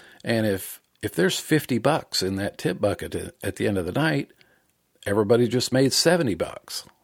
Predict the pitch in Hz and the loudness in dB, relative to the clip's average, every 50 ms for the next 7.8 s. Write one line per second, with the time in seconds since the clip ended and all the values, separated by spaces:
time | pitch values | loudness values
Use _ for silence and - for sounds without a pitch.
0 | _ _ - 110 123 147 - - 131 120 120 113 107 135 170 165 117 92 - - | _ _ 0 2 2 2 2 4 6 6 8 8 6 6 4 4 2 0 0 -4
1 | - - - 95 - - _ _ _ _ _ _ _ _ _ _ _ _ _ _ | -8 -8 -8 -8 -10 -10 _ _ _ _ _ _ _ _ _ _ _ _ _ _
2 | _ - - 110 - - 90 87 110 139 185 80 - - - - - - - - | _ -6 -6 -4 -4 -2 0 4 4 4 4 2 -4 -6 -8 -8 -8 -8 -8 -8
3 | - _ _ - - - - - 123 147 135 _ _ _ _ _ - - - - | -14 _ _ -12 -10 -8 -8 -8 -8 -10 -10 _ _ _ _ _ -20 -20 -20 -20
4 | - - - - - - - - - - - 117 127 143 - 107 101 104 - - | -20 -20 -20 -20 -20 -20 -20 -20 -12 -6 -2 -2 -2 0 0 0 0 0 0 0
5 | - 110 - - _ - 104 92 90 92 92 98 110 - - - _ _ - - | -2 -2 -2 -4 _ -10 -4 -2 0 2 2 0 -2 -6 -10 -14 _ _ -20 -20
6 | _ _ _ _ _ _ - - - 123 147 175 165 113 90 82 85 101 107 _ | _ _ _ _ _ _ -8 -2 4 8 10 10 10 10 8 4 -2 -8 -6 _
7 | - 113 120 110 107 98 - - 135 151 165 123 - - - | 4 6 6 6 6 2 0 2 2 4 4 2 0 -4 -10